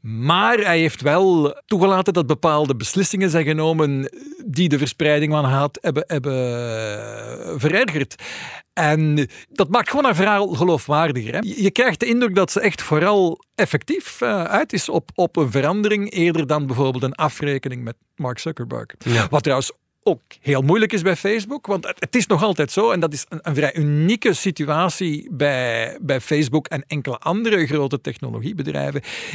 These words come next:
Speaker 1: is dat, hoewel Mark Zuckerberg al lang niet meer een meerderheid van de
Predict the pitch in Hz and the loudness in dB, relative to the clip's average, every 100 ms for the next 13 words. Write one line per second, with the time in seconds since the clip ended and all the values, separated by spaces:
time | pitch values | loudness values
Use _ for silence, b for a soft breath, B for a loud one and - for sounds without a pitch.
0 | - 160 131 139 127 - - 151 139 127 | -2 0 2 2 0 -4 -2 2 2 0
1 | 135 185 127 - 185 170 147 135 - - | -4 -4 -4 0 -2 0 -2 -2 -6 -4
2 | 139 139 151 147 147 165 143 143 143 131 | -2 0 0 -2 -4 -4 -4 -2 -4 -4
3 | - 127 156 127 139 151 139 123 - 131 | -6 -8 -2 2 4 4 2 0 -2 -6
4 | 113 107 | -6 -8